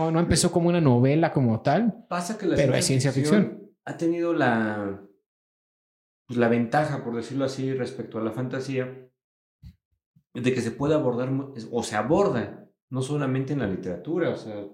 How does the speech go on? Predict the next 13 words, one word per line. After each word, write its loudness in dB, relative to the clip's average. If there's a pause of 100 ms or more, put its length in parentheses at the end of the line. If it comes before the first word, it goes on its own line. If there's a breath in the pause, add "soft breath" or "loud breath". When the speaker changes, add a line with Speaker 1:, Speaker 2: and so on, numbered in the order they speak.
(140)
Speaker 2:
películas -2
como -6
Hombres -4
de -6
Negro, -4
películas, -2
Speaker 1:
Claro. 2
Speaker 2:
este, -8
El -8
Día -2
de -2
la -2
Independencia, -6